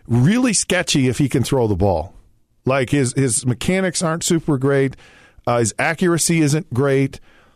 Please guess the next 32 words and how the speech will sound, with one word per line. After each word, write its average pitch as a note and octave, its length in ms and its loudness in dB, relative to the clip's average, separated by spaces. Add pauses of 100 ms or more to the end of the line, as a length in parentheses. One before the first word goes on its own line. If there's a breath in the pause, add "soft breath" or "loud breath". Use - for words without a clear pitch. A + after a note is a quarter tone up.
(280 soft breath)
Uh, D3 100 -2
he F#3 200 2
can F3+ 260 0
run F3+ 280 2
like B2+ 340 -2
anything. G2 640 -2 (400 loud breath)
I B2+ 80 0
mean, D#3 140 0
he's D3+ 100 0
special. C#3 640 0
You C#3 100 2
know, C#3 120 0
he's, C3 200 -2
he's D#3 180 0
Michael F#3 360 0
Vick-ish." B2 1000 -2 (880 soft breath)
Running B2+ 400 0
the G#2 80 0
football. C3 580 0 (320)
But D3+ 240 -2 (280)
again, F3 340 0
we've F3+ 240 0
been F#3+ 180 2
down F3 240 0
this C3 180 -2
road A2+ 240 0
before. F#2+ 340 0
We D#3+ 140 2
know G3 260 2
how B2+ 200 0
this G2 200 -2
goes. D#2 460 -6